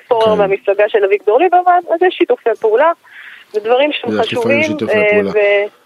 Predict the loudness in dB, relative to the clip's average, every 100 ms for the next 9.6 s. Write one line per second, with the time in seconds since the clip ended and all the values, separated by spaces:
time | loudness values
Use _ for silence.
0 | _ -6 -4 -2 -2 0 0 0 -2 -2
1 | 0 2 0 -2 -4 -4 -6 -20 -20 _
2 | _ _ -6 -4 -2 -2 -2 -4 -6 -4
3 | -4 -4 -4 -4 -4 -4 -4 -4 -2 -2
4 | -2 -4 -4 -2 -2 0 -2 -2 -2 -2
5 | -2 -2 0 -2 -4 -2 -2 -2 -4 -2
6 | -2 0 2 0 -2 -6 -6 -2 -2 0
7 | 0 -2 -2 -2 -4 -4 -2 0 0 -2
8 | -2 -2 0 0 -2 -2 -2 -2 -2 -2
9 | -2 0 0 0 -2